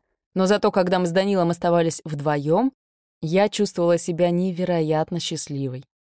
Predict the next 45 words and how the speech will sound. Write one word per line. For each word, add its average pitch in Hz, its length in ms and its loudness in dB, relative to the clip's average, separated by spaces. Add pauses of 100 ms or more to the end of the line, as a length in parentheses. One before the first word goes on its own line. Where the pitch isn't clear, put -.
(140)
Все 202 180 2
мои 196 160 2
мысли 196 300 0
были 170 200 0
только 180 480 2
о 196 60 0
нём, 170 400 -2
но 156 320 0 (340)
одно 180 480 2
мне 233 180 4
никак 196 360 2
не 208 100 0
давало 170 320 4
покоя. 143 560 -4 (220)
Я 185 100 2
должна 208 360 2
была 220 200 4
выполнить 226 500 2
задание 208 480 2
Алекса 208 380 0
и 160 80 0
больше 226 380 2
всего 220 320 -4
на 220 140 0
свете 196 360 -2
боялась 175 420 -2
найти 190 280 -4
подтверждение 185 760 0
тому, 185 300 -2
что - 180 -4
Данил 190 400 2
причастен 190 640 -2
к 202 40 -6
заговору. 147 560 -2 (380)
Что - 280 -6
мне 175 160 0
тогда 180 280 -4
делать? 175 480 -4 (480)
Я 160 140 2
подошла 196 360 2
к 190 60 -2
дверям 185 320 2
каюты 196 400 0
и 185 40 0
замерла. 175 560 -2